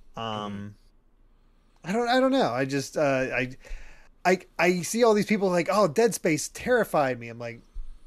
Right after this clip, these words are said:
Speaker 1: "No, no, I'm good." I mean, they give me a good weapon, and I'm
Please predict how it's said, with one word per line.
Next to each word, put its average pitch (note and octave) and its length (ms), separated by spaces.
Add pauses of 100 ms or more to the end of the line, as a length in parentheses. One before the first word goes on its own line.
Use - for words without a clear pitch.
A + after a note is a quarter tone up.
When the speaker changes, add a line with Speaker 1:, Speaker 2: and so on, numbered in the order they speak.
(460)
Speaker 1:
"No, A#3 540 (600)
no, A3+ 300
I'm B3+ 100
good." A#3 360
I E3+ 80
mean, F#3+ 300 (380)
they A3 180
give A3+ 220
me C#4 140
a B3 60
good F#3 320
weapon, E3 600
and D#3 640
I'm D3+ 360